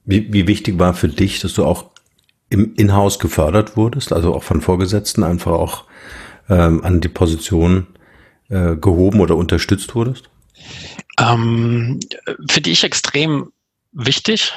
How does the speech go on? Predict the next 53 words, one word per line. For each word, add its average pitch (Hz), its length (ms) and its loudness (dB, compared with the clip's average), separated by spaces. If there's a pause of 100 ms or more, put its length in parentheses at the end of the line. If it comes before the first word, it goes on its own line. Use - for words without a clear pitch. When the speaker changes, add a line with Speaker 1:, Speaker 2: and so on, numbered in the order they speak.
(320)
Speaker 1:
Mhm. 104 400 -4
Speaker 2:
ähm, 127 840 -6
weil 131 220 0
langfristig 131 560 -2
ist 131 160 -2
es 135 240 0
eine 117 140 0
Win-Win-Situation 123 800 -2
für 127 140 -2
beide. 139 360 0
Also 120 200 -2
wenn 123 120 -2
du 123 80 -2
einen 117 160 0
Mitarbeiter 127 500 -2
in 117 120 -4
so 123 80 -4
einem 117 100 -4
großen - 320 -6
Unternehmen 120 480 -4
hast, - 300 -6 (300)
der 131 100 2
zwar 120 180 0
auf - 100 -4
der 123 120 2
Position, 127 600 0
wo 120 140 2
er 110 60 2
jetzt - 340 -2
ist, - 200 -4
einen 123 140 0
guten 127 280 -2
Job - 240 -2
macht, - 360 -2 (640)
aber - 240 0
eigentlich 123 380 0
woanders 123 340 0
hin 135 220 -2
will, 160 240 0 (320)
ähm, 123 340 -4
dann 123 140 0
macht 120 200 -4
es - 60 -4
den 123 120 0
Mitarbeiter 120 500 -2
langfristig - 580 -4
gesehen 113 300 -2
unglücklich, 120 560 -4
wenn 117 80 -2
man 113 160 -2
ihn 104 100 -2
nicht - 180 -2
fördert. 156 460 -2